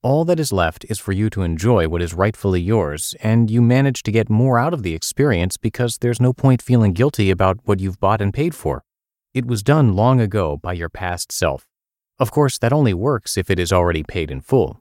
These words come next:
You can't get that great feeling if you paid for it, quote unquote, and it's still on your line of credit or credit card. Five, anticipation is over half the fun. Two things happen when we feel we can buy anything anytime on credit.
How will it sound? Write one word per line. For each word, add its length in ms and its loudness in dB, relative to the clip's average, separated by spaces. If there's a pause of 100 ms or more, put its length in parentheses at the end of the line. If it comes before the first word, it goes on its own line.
(140)
You 120 -2
can't 240 0
get 180 0
that 180 0
great 280 0
feeling 440 2
if 180 -4
you 240 -2
paid 340 2
for 280 -4
it, 200 -8 (300)
quote 240 0
unquote, 480 -2 (260)
and 160 -2
it's 180 -6
still 200 0
on 160 2
your 140 -2
line 240 0
of 80 -10
credit 400 0
or 120 -6
credit 280 0
card. 260 -6 (920)
Five, 420 2 (480)
anticipation 920 -2 (120)
is 240 -2 (100)
over 320 2
half 260 0
the 100 -8
fun. 340 -4 (960)
Two 200 -2
things 320 2
happen 340 -2
when 140 0
we 100 0
feel 240 0
we 100 0
can 160 -4
buy 200 -2
anything 480 -2
anytime 520 -2
on 120 -4
credit. 360 -2